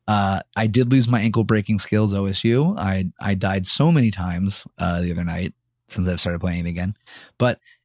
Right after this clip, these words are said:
it's definitely more fun because it's not as just, like, you walk into a room, it's cold, great, we found the ghost, you know, now,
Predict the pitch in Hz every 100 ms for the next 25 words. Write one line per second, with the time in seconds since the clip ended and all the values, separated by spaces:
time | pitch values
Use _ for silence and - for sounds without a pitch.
0 | - 120 127 135 151 131 - 139 123 117
1 | 98 - 113 - 104 98 90 101 - 95
2 | 90 - - 101 104 104 - 107 92 98
3 | 92 92 - - 110 92 92 107 92 98
4 | 98 95 87 92 82 - - 98 90 90
5 | 95 85